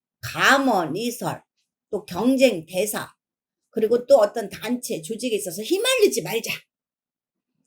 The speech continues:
그리고 힘 빼자. 우리가 이렇게 운동할 때 보면 힘 빼는 운동들이 의외로 많잖아요.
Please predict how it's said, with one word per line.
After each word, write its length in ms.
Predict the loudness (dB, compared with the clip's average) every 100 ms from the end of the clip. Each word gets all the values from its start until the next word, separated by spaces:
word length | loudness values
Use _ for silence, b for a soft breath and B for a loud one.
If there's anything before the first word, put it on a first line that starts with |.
| _ _ _ _
그리고 200 | -2 2
힘 220 | 2 2
빼자. 440 | 2 2 2 -4 -10 _ _ _ _ _ _ _ _
우리가 640 | 0 2 6 6 6 4 0
이렇게 180 | 0 -4
운동할 560 | -2 0 0 0 -2 -6
때 140 | -6
보면 240 | -4 -2 2
힘 220 | 2 2
빼는 260 | 0 0
운동들이 500 | 0 -2 -4 -4 -4
의외로 340 | -2 0 -2 -2
많잖아요. 720 | -4 -6 -6 -6 -6 -4